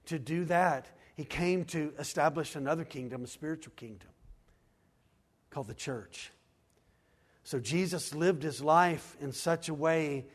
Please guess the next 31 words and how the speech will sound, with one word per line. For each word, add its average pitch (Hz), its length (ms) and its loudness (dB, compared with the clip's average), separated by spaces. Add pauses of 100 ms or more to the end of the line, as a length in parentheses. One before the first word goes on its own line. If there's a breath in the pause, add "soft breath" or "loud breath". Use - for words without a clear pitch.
(340 loud breath)
that 139 120 -4
he 151 140 -2
was 143 220 -6
able 165 340 0
to 160 220 -6
discern 135 640 -4 (960 soft breath)
that 127 100 -8
he 127 60 -6
couldn't 170 360 -2
submit 147 460 -4
his 135 200 -6
life 139 360 0
to 139 100 -6
the 123 160 -4
opinions 139 680 -4 (360 loud breath)
and 131 140 -6
the 131 100 -2
excitement 143 760 0
and 131 120 -6
the 123 80 -4
whims 139 440 -6
of 120 140 -6
other 131 180 -2
people, 110 500 -12 (1160 soft breath)
that 131 120 -6
he 131 60 -2
had 147 300 0
to 156 300 -4
give 143 380 -4
greater 165 520 2
priority 107 840 -8